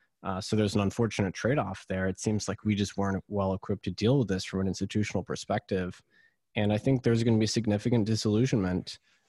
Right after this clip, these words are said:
uh, with the Western model, and probably, uh, in some, some countries, an embrace of maybe the Singaporean model or, God forbid, the Chinese model.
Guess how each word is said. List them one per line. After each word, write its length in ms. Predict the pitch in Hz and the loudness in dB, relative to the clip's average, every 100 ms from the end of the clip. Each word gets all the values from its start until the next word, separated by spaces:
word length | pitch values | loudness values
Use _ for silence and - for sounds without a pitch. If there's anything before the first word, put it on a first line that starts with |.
| - | -6
uh, 120 | 104 101 | 0 2
with 180 | 104 | 2
the 80 | 101 | 2
Western 380 | 98 98 - 98 | 2 0 0 2
model, 380 | 98 127 131 101 | 2 2 2 2
and 120 | 95 | 0
probably, 640 | 104 101 101 101 101 107 - _ _ _ _ - | 0 0 0 0 -2 -2 -6 _ _ _ _ -2
uh, 300 | 107 104 101 | 2 2 2
in 120 | 110 | 0
some, 480 | - 117 113 110 107 | 2 2 4 2 0
some 240 | - 117 120 | 0 0 0
countries, 640 | 120 135 - 127 123 117 | 0 0 0 0 0 0
an 100 | 120 | 2
embrace 480 | 117 107 117 127 120 | 4 4 2 2 -2
of 200 | 113 104 | -2 0
maybe 260 | 107 104 | 2 2
the 100 | 101 | 0
Singaporean 680 | 98 107 101 - 104 107 110 | 2 2 0 -2 0 2 4
model 480 | 110 110 117 117 104 | 4 2 2 2 0
or, 140 | 92 | -2
God 240 | 90 101 98 | -4 -8 -6
forbid, 220 | 101 95 | -6 -6
the 60 | 92 | -6
Chinese 480 | - 95 101 127 | -4 -2 -2 -2
model. 400 | 110 95 90 90 | -4 -6 -8 -14